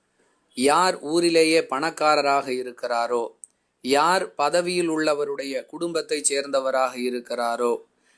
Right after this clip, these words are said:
இப்படிப்பட்டவர்களைத்தான் நாம் நண்பர்களாக தேர்வு செய்வோம்.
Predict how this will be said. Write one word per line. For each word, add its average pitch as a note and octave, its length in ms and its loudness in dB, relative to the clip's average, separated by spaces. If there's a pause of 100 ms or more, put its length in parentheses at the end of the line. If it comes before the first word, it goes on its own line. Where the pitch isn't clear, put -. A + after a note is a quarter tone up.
(120)
இப்படிப்பட்டவர்களைத்தான் D#3+ 1500 0
நாம் C#3 400 -4
நண்பர்களாக C#3+ 760 0
தேர்வு C3 400 -2
செய்வோம். A2+ 480 -4